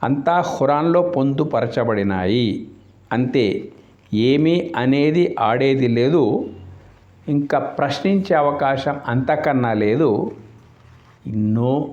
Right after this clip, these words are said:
ఏమి కూడా ప్రశ్నించకుండా దీన్ని ఆచరించాలి. ఇక ప్రళయం వరకు ఏ అవతారాలు రావు, ఎలాంటి దివ్య సందేశాలు ఉండవు.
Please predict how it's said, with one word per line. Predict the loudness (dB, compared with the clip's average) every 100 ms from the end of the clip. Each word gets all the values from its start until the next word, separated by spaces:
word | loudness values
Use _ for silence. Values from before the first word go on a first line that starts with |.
| -10 -4
ఏమి | 0 2 2
కూడా | 2 2
ప్రశ్నించకుండా | 0 -2 -2 -4 -4 -4 -2 -2 0
దీన్ని | 0 0
ఆచరించాలి. | -2 -4 -6 -8 -10 -16 -16 -20 -20 -14 -14 -14 -20 -20 -20 -20 -20 -20 -20 -20 -20 -20 -20 -20 -20 -20 -20 -20 -20 -20 -6
ఇక | -2 0 0
ప్రళయం | 2 2 2 2
వరకు | 2 2 2 2
ఏ | 4 4
అవతారాలు | 4 2 2 2 4 4 2
రావు, | 2 2 2 0 -2 -4 -14 -20 -20 -4
ఎలాంటి | 0 0 0 0
దివ్య | 0 0 0
సందేశాలు | 0 0 0 2 0 0 0 2 2 0 -4 -12 -4
ఉండవు. | 0 2 2 2 0 -2